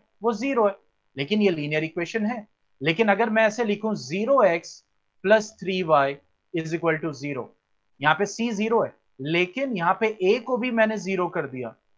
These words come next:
तो इसका मतलब ये linear equation in two variable नहीं है, linear equation in one variable है। तो इसका मतलब अगर ए या B दोनों में से कोई ज़ीरो हो जाए, तो इसका मतलब वो linear equation in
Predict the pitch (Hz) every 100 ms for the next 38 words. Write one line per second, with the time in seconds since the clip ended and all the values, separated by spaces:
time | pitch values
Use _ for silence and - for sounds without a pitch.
0 | _ 180 180 214 196 196 147 147 202 180
1 | 175 190 180 185 175 214 202 190 - 285
2 | 277 185 175 165 156 143 131 151 214 _
3 | - 139 202 208 190 143 - 139 170 196
4 | 247 233 120 113 151 151 127 110 101 _
5 | _ _ _ _ - 156 180 208 208 208
6 | 196 214 214 196 196 247 254 214 208 147
7 | 165 135 104 _ _ - 113 156 185 240
8 | 233 196 190 - 151 - _ _ - 190
9 | 170 139 180 220 208 180 160 147 107 _
10 | _ _ - 160 - 202 196 202 190 185
11 | 160 175 202 233 214 - 175 170 - 233
12 | 226 175